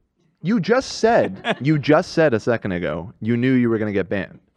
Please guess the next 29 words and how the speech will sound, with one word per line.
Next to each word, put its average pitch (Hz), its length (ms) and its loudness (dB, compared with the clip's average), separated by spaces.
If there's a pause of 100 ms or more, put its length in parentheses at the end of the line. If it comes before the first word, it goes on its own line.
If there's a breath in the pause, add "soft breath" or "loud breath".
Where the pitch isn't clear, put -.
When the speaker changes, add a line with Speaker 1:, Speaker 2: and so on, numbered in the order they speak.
(540 soft breath)
Speaker 2:
Yeah, 131 160 0
Speaker 1:
He 139 60 2
Speaker 2:
but 175 80 4
Speaker 1:
was 202 120 2
saying 143 360 2
people 156 600 -2
that 139 80 2
Speaker 2:
but 156 120 -2
I 139 80 -4
Speaker 1:
thought 139 260 2
they 170 100 2
wouldn't 139 320 2
Speaker 2:
if 165 60 0
Speaker 1:
get 143 160 2
banned 151 340 0
doing 175 360 0
that. 101 340 -2
Speaker 2:
if 131 160 -18
before 147 640 0
Elon 131 340 0
Musk 127 300 -2
bought 117 300 2
it, 104 160 -2
I 104 120 0
would 104 180 -2
not 104 180 -2
have 98 120 -4
been 90 160 -4
banned. - 360 -8